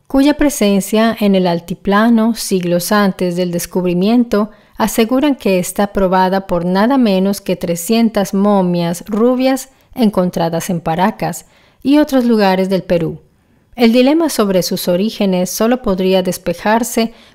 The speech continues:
con investigaciones minuciosas, especialmente en el campo genético, o sea que observe el genoma humano, etnolingüístico y antropológico.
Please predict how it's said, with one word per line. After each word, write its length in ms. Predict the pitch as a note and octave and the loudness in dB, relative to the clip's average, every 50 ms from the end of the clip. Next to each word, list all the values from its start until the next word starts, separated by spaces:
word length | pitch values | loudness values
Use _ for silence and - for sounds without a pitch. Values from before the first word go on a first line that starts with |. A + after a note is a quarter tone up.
| _ | _
con 180 | - A3+ A3 G#3+ | 0 2 4 4
investigaciones 1000 | G#3 G3+ F#3+ F#3+ F#3+ G3 - G#3 F#3+ F#3 F3 - - G3+ G3+ G#3 G#3+ A3 G#3 - | 4 4 2 2 0 -2 -2 -2 -2 -2 -2 -2 -2 -2 0 0 0 -2 -2 -2
minuciosas, 960 | G3+ F#3+ F#3 E3+ E3+ E3 - - A#3 A3+ A3 F#3+ F3 - - D#3+ E3 E3+ - - _ _ | -2 -2 0 -2 -4 -6 -4 -2 0 0 2 0 0 -2 -4 -6 -6 -8 -10 -16 _ _
especialmente 800 | - A3 - - G#3 F#3 - G3 F#3+ A3 A#3+ A#3+ F#3+ F3 F3 - | -8 -6 -6 -4 -6 -4 -2 0 0 2 2 2 0 0 -2 -2
en 80 | G3+ A3 | -2 -2
el 120 | G#3+ G#3 | -2 -2
campo 300 | - F#3+ F3 F3 - F#3+ | -4 -4 -4 -4 -4 -8
genético, 800 | F3 - - E3+ F3 A3 C4 A#3+ - F#3+ F#3+ - E3+ D#3 E3+ - _ _ _ _ _ | -8 -6 -4 -2 0 0 -2 -2 -4 -6 -6 -6 -6 -6 -6 -10 _ _ _ _ _
o 120 | - A#3 A3 | -2 0 0
sea 300 | G#3 - A#3+ B3 C#4 C#4 | 2 2 2 2 2 2
que 220 | C#4 - G#3 F#3+ | 0 0 0 2
observe 600 | F3+ E3+ - - - - G#3+ A#3 A#3 G#3 F#3+ F3+ | 2 0 -2 -2 -2 0 0 0 2 2 0 0
el 80 | F3 F3 | -2 -2
genoma 500 | - - F#3+ F3+ F3+ F3+ F3 E3+ E3 D#3+ | -2 0 0 0 2 0 0 0 -2 -2
humano, 480 | E3 E3 F3+ F#3+ F#3+ E3 D#3+ D3+ F3 - - _ _ _ | -2 -2 -2 -2 -2 -2 -4 -6 -8 -10 -14 _ _ _
etnolingüístico 1200 | - A3+ A3 G#3+ G#3+ G3+ G3 F#3+ F#3 F3+ F3+ F3+ G#3+ B3+ C4 B3 - - C#4 A#3 - C#4+ C#4+ D4 C#4+ - | 0 2 4 4 4 4 4 2 2 0 0 0 0 0 0 0 -2 -4 -6 -2 0 0 0 0 -2 -4
y 100 | - G#3+ | -2 0
antropológico. 1080 | G3+ F#3+ F#3 E3+ F#3+ F3+ F3 - F3 E3+ F3 E3+ D#3+ - - - D#3+ - - D3 E3 | 0 0 0 -2 -4 -4 -2 -2 -2 0 0 0 -2 -4 -6 -10 -12 -10 -10 -10 -10